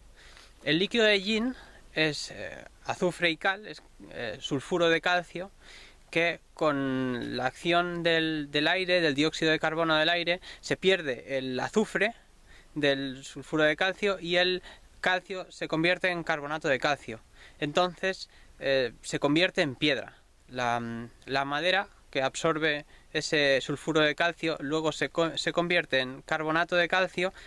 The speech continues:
que es, es piedra. Por eso preserva durante muchos años la madera.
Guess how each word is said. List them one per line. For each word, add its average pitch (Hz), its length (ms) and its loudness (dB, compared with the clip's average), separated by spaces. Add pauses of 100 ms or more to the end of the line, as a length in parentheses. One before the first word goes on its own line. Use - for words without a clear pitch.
(140)
que 151 160 0
es, - 180 -6 (480)
es 147 180 -2
piedra. 131 440 0 (680)
Por 143 120 2
eso 156 280 -2 (640)
preserva 143 720 -2 (100)
durante 135 680 -4
muchos 143 360 -8
años 143 320 -4
la 113 280 0
madera. 110 440 -4